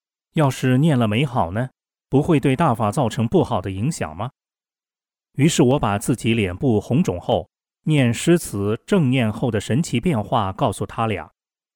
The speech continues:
把我脸部红肿的照片给他俩看。我说：我们三个一起念正念一百遍好不好？C 说：“好吧。”次日，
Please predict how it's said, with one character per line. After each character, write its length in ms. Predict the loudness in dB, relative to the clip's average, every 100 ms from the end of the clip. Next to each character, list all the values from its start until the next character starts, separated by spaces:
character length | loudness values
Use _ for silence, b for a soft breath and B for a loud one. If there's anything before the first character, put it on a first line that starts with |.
| _ _
把 160 | 0 4
我 300 | 6 4 4
脸 200 | 0 0
部 160 | 0 2
红 240 | 2 2
肿 140 | 0
的 100 | -4
照 220 | -4 -4 -2
片 320 | -2 -2 -2
给 160 | -4
他 180 | -6 -6
俩 160 | -6 -8
看。 320 | -6 -6 -6 _ _ _ _ _ _ -10
我 100 | -6
说： 380 | -2 -2 -2 _ _ _ _ _ _
我 100 | 0
们 100 | 0
三 240 | 2 2 2
个 120 | 2
一 120 | 0
起 220 | -2 -4
念 260 | 0 0 0
正 300 | 0 2 2
念 260 | 2 0
一 80 | -2
百 200 | -4 -6
遍 260 | -4 -6 -6
好 220 | -8 -6
不 80 | -6
好？ 360 | -8 -12 _ _ _ _ _ _
C 260 | -4 -2 -2
说 220 | 0 0
：“好 240 | 0 -6
吧。” 260 | -6 -10 -12 _ _ _ _ _ _ _
次 240 | -4 0 2
日， 240 | 0 -4